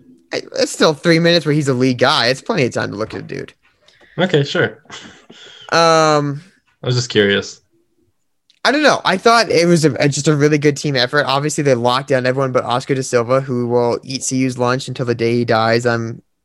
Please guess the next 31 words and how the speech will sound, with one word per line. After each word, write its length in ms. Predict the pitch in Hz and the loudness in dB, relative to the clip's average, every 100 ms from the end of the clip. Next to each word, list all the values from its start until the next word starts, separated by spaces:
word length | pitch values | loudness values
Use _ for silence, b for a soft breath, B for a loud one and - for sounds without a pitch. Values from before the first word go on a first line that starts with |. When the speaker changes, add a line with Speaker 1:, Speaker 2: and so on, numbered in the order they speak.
| _ | _
Speaker 1:
convinced. 580 | 151 127 123 143 - - _ _ - - - | -6 -2 -2 -4 -8 -20 _ _ -6 -6 -4
Speaker 2:
He 180 | - 160 | 4 6
eats 120 | 156 127 | 6 4
everyone's 460 | 117 110 104 101 | 2 2 2 0
lunch. 240 | 104 101 - | -2 -2 -4
It's 100 | 113 | -2
not 140 | 110 | -2
just 220 | 98 90 | -2 -6
us. 340 | 98 95 - _ _ _ | -6 -8 -12 _ _ _
Speaker 1:
Um, 640 | 143 139 131 127 120 95 _ _ _ _ _ _ _ _ _ _ | 0 2 2 0 -2 -10 _ _ _ _ _ _ _ _ _ _
and 420 | 160 175 160 156 | 0 2 2 0
they 160 | 147 147 | 2 2
shut 240 | - 151 | 2 0
down 180 | 151 147 | 2 2
Zaire 300 | 143 131 131 | 2 4 4
Williams 360 | 120 131 139 135 | 4 4 2 0
really 180 | 139 135 | 0 2
well. 340 | 135 135 131 | 4 4 2
They 100 | 123 | 0
shut 220 | - 123 | -2 -2
down 200 | 131 123 | -2 -4
Bryce 280 | 120 117 113 | 0 0 0
Wills. 520 | 117 135 135 135 135 | 2 4 4 2 -2
They 120 | - 113 | -4 -4
shut 260 | - 117 | -2 -2
down, 520 | 123 120 113 110 107 98 - | 0 0 0 -2 -6 -10 -4
uh, 440 | 113 107 107 107 | -2 -2 -4 -6
O'Connell 500 | - 123 - 135 131 135 | -6 -6 -2 0 0 0
on 140 | 131 | 0
their 120 | 127 | -2
team. 520 | 127 131 127 127 131 | -4 -6 -6 -6 -10